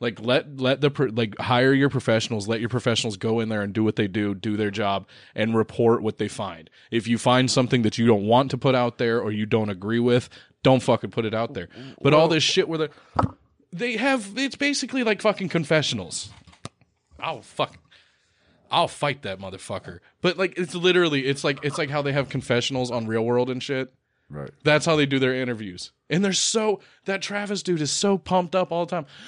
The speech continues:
Speaker 1: He's like a fucking nascar announcer. He's like, Now, we went down to the mesa and we did some geological testing. We got about seventeen foot ran into some siltstone.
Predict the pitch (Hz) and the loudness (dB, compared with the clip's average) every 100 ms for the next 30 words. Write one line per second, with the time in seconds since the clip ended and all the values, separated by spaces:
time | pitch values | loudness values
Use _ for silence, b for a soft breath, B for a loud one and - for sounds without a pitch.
0 | B B B B _ _ _ _ - 226 | B B B B _ _ _ _ -6 -4
1 | 226 233 208 - 220 214 185 175 185 190 | 0 0 0 2 2 2 0 2 0 0
2 | - 160 127 117 110 113 - 98 98 _ | 2 4 4 2 -4 -4 -6 -8 -12 _
3 | 202 202 165 - 170 208 208 208 330 349 | -4 0 0 -2 2 6 6 6 4 6
4 | 311 254 277 285 285 269 214 202 330 359 | 4 4 4 4 4 2 2 2 4 4
5 | - 160 170 _ _ _ 165 196 262 196 | 2 2 0 _ _ _ 2 2 0 0
6 | 254 240 - 226 202 190 254 247 233 240 | -2 -2 -2 -2 -2 0 2 2 2 2
7 | 214 - 220 - 190 - - 98 _ B | 2 0 -2 0 -2 -2 -8 -14 _ B
8 | B B B B - 175 214 190 190 196 | B B B B -2 2 2 0 -4 -4
9 | 151 b _ - - 220 226 202 - 247 | -8 b _ -8 0 2 2 -2 0 2
10 | 240 - - 269 269 - b b b 156 | 2 2 6 6 6 -2 b b b -4
11 | 208 220 226 233 240 262 226 - 151 - | -2 0 0 0 0 0 2 4 4 2
12 | - 139 127 | 0 0 -2